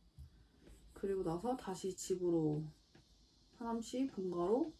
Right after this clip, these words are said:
부모님 집에 들어갔죠. 솔직히 제가 그 이천십칠 년 이제 사 수 이자 밑에 삼 수 때는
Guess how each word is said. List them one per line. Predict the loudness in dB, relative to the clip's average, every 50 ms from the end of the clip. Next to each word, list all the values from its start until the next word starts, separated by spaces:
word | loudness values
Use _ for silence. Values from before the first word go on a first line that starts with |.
| -18 -20 -10
부모님 | -4 0 2 4 6 6 4 2
집에 | 0 -2 -2 -2 -2 -2 -2 -6 -12 -20 -20 -20 -20 _ _ -20 -20 -20 -20 -20 -20 -18 -16 -14 -14 -12 -12 -12 -8
들어갔죠. | -4 -2 -2 -2 -2 -4 -6 -10 -12 -12 -12 -16 -20 -20 -20 -20 -20 -20 -20 -20 -20 -20 -20 -20 -20 -20 -20 -20 -20 -20 -20 -20 -20 -20 -20 _ _ _ _ _ -20 -20 _ _ _
솔직히 | 6 6 6 6 6 2 4 6 8 8 8 6
제가 | 6 8 8 10 10 12 10 10 8 6
그 | 4 2
이천십칠 | 2 2 4 4 2 2 2 -2 4 8 10 12 12
년 | 12 10 10 8 6 6
이제 | 6 6 6 6 6 4 2 0 -6 -12 -16
사 | -14 -4 0 2 4
수 | 6 8 8
이자 | 8 8 8 6 4 4 4 2
밑에 | -2 -6 -4 -2 0
삼 | 0 6 8 8 8
수 | 8 8 6
때는 | 6 8 8 8 8 8 8 8 8 6 4